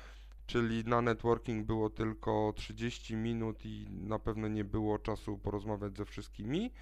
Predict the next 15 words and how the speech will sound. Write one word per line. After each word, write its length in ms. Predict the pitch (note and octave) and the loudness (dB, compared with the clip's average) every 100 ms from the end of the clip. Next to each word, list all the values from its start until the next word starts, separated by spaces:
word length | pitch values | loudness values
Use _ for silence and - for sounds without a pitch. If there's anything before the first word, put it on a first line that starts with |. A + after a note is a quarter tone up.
| - - - - | -14 -14 -14 -8
E, 240 | - A2 G#2+ | 0 2 4
dodatkowo 1120 | A2 C3 C#3 - - D3 C3+ C#3 C3+ C3+ C3 | 4 4 4 4 4 4 6 6 6 6 4
zauważyłem 680 | A#2 A#2+ A#2 A#2 A#2+ A#2+ A#2 | 4 2 4 2 2 2 0
też 300 | - A2+ - | 0 -2 -2
to, 280 | - A#2 A#2 | 2 4 2
że 360 | G#2+ A2 A2 - | 0 0 0 0
ograniczenia 800 | G#2 G#2+ A2+ A2 A2 A#2+ A2+ A2 | -2 0 0 0 0 0 2 0
związane 600 | G#2 G#2+ G#2 A2 A2 G#2+ | 0 -2 0 0 2 0
z 380 | G2+ G#2 G#2+ G#2 | -2 -2 0 0
wykorzystaniem 760 | G#2+ G#2+ G#2+ - A2 G#2+ G#2+ | -2 -2 -2 -2 0 0 -2
Zooma 480 | G2+ A#2+ B2 A2+ A2 - - - - - | -2 -2 0 2 0 -2 -14 -14 -12 -4
i 240 | G#2 G#2 | -2 0
niekoniecznie 1300 | G#2+ G#2+ A2+ A2 A2 A2 A#2 A#2 - A2+ A2 G#2+ G#2+ G#2 | 0 0 -2 -2 -2 0 0 0 -2 -2 0 0 -2 -4
płynna 360 | - A2+ A2+ A2 | 0 0 2 2
umiejętność, 920 | G#2+ G#2+ A2 G#2+ - G#2 G#2 - - | 2 2 0 -2 -4 -4 -4 -8 -14